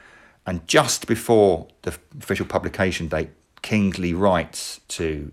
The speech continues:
Darwin, and he says to him, uh, "You're the naturalist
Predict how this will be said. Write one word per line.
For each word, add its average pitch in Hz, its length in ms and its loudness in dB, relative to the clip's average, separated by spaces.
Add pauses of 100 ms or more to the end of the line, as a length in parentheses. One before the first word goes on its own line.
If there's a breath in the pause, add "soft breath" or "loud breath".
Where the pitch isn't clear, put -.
Darwin, 76 560 -4 (920 soft breath)
and 95 140 -4
he 92 60 0
says 95 240 0
to 98 100 -8
him, 85 480 -2
uh, 85 240 0
"You're 87 160 -4
the 87 80 -4
naturalist - 1080 -4